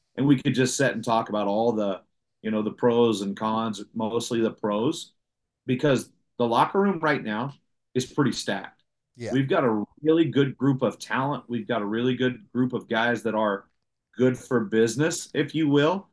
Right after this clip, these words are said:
Speaker 1: Um, there's a lot of baby strollers running around back behind the scenes at times, but it, it's a little different than it was a decade ago.
Speaker 2: Yeah, it is. I,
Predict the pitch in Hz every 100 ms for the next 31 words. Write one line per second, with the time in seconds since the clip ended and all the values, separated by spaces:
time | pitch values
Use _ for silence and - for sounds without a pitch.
0 | - _ _ _ 123 120 107 87 - _
1 | _ _ _ 123 127 127 156 147 202 208
2 | - 151 139 127 123 123 - 139 127 127
3 | 127 127 110 117 131 120 - 131 120 123
4 | 135 147 156 - 147 147 - - _ _
5 | _ 190 185 202 214 233 240 285 285 226
6 | 214 202 196 175 165 156 170 170 165 147
7 | 143 143 160 160 170 170 175 165 147 -
8 | 156 160